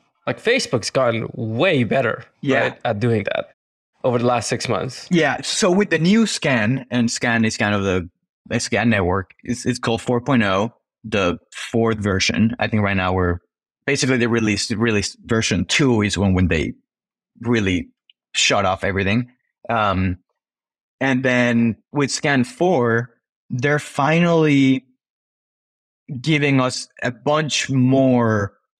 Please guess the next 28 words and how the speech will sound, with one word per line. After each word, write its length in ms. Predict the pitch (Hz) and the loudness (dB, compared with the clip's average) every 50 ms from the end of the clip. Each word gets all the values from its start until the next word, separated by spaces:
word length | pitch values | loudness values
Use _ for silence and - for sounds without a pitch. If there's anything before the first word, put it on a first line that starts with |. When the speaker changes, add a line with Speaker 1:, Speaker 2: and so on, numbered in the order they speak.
| _ | _
Speaker 2:
tools. 400 | - - 135 107 - 64 95 - | -6 -2 -2 -2 -2 -2 -6 -8
So 240 | - - 120 107 104 | -4 -2 0 0 2
they're, 460 | 107 117 120 120 120 120 117 113 - _ _ _ _ _ | 2 2 0 2 2 0 0 -2 -2 _ _ _ _ _
you 80 | - 135 | -2 0
know, 100 | 127 117 | 2 2
they 100 | 120 131 | 2 2
have 180 | 131 147 135 135 | 0 -2 0 0
this 160 | 151 143 - | -2 -2 0
constraint 560 | - 139 131 - - 139 117 117 123 120 113 | 0 0 0 0 0 0 2 4 4 4 4
of 100 | 101 87 _ _ _ _ _ - | 2 -2 _ _ _ _ _ -6
only 320 | - 117 120 123 127 123 | -2 0 2 4 4 4
ninety-nine 520 | 123 120 113 117 110 110 107 107 104 104 104 | 4 2 2 2 0 0 0 0 0 -2 -2
campaigns. 640 | - 107 98 - 123 82 80 80 76 92 - - - _ - | -4 -6 -6 -4 -4 -2 -2 -2 -4 -4 -6 -8 -10 _ -6
Um, 360 | - 82 64 69 69 - - - _ - | -4 -4 -2 -2 -4 -4 -6 -10 _ -6
and 180 | 113 117 120 113 | -2 0 2 2
they're, 340 | 120 117 113 110 101 - _ _ _ _ _ _ _ _ _ _ _ _ _ _ _ _ _ _ _ _ _ _ _ _ _ - | 2 2 0 0 -2 -4 _ _ _ _ _ _ _ _ _ _ _ _ _ _ _ _ _ _ _ _ _ _ _ _ _ -4
and 220 | 147 143 139 131 | -2 -2 0 0
they 40 | 127 | -2
basically, 760 | 131 143 143 - - 143 - 131 135 127 123 120 117 - - _ _ _ _ _ _ _ _ _ _ _ _ _ - | 0 -2 -2 -2 -2 -2 0 0 2 2 2 2 0 -2 -8 _ _ _ _ _ _ _ _ _ _ _ _ _ -4
you 100 | 156 151 | -2 0
know, 180 | 123 107 - - _ _ _ _ _ - | 0 0 -2 -4 _ _ _ _ _ -4
ultimately 420 | - 156 156 - 147 147 147 147 | -2 -2 0 2 0 2 2 2
the 100 | 139 127 | 2 2
networks, 420 | 123 143 156 147 120 110 107 104 - | 2 2 2 0 0 0 -2 -2 -2
so 100 | 107 95 | -4 -4
Facebook 360 | - - 107 120 - 120 117 | -2 -2 -4 -2 -2 -2 -4
or 100 | 107 101 | -4 -2
Google, 420 | 117 156 147 127 113 104 101 - | 0 0 0 2 0 0 -2 -4